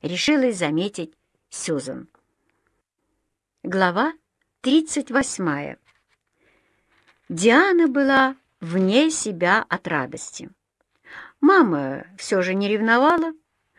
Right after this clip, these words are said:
у папы не было собственнического инстинкта. Мама поняла. Мама и папа уезжали на выходные в Авонлею, и мама сказала ей,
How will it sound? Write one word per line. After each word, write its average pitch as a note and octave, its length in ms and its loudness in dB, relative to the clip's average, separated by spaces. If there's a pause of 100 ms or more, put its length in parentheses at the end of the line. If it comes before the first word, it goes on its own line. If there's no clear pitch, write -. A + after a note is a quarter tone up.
(220)
у C4+ 100 2
папы E4+ 300 2
не G3 160 0
было F3+ 200 0
собственнического F#3+ 920 -6
инстинкта. A#3 920 0 (480)
Мама D#4+ 340 6
поняла. G#3 560 0 (800)
Мама F3+ 300 0
и E3 60 0
папа A#3+ 320 2
уезжали F3 480 -2
на F3+ 120 -2
выходные F#3+ 600 -6
в F3 60 -4
Авонлею, F#3 680 -4 (600)
и F#3+ 80 -2
мама E4 240 6
сказала C4 500 0
ей, G#3 380 -6